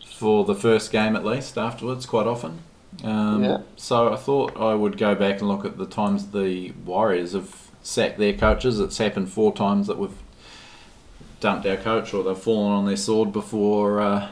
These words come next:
Speaker 1: the end of a season.
Speaker 2: Mid-season.
Speaker 1: So I thought I'd just take you a little, uh, little history lesson through that one. Um, so the first time happened midway through the nineteen ninety-seven Super League year. John Mooney got the axe.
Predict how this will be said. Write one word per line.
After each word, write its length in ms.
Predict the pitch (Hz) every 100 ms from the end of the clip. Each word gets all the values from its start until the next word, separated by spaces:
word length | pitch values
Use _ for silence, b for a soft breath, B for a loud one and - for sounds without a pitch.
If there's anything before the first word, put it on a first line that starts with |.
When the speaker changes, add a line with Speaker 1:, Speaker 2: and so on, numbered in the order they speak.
| -
Speaker 1:
the 80 | 117
end 100 | 104
of 80 | 95
a 40 |
season. 260 | - 113 120
Speaker 2:
Mid-season. 480 | 135 120 123 131 - -
Speaker 1:
So 180 | -
I 20 | 117
thought 200 | 135 117
I'd 60 |
just 160 | - -
take 240 | 110 -
you 140 | 92 90 - -
a 40 | 101
little, 640 | 92 92 95 98 90 90
uh, 200 | 92 85 - b b b b b b b -
little 160 | 98 95
history 340 | 98 - 101
lesson 340 | 95 92 95 87
through 280 | - 92
that 220 | 92 87 -
one. 240 | 90 87 - - -
Um, 380 | 95 92 90 -
so 180 | - 104
the 60 |
first 240 | 131 123 117
time 120 | 101
happened 340 | 98 95 90 - - - _ -
midway 320 | - 196 202 -
through 240 | 107 190
the 100 | 95
nineteen 300 | 95 95 92
ninety-seven 540 | 90 90 - 101 92 90
Super 320 | - 101 101
League 240 | 95 95
year. 260 | 95 98 95 b b b b
John 260 | - 107 98
Mooney 440 | 95 98 95 90 - - - - - _
got 240 | - 95 -
the 160 | 92
axe. 420 | 92 - - -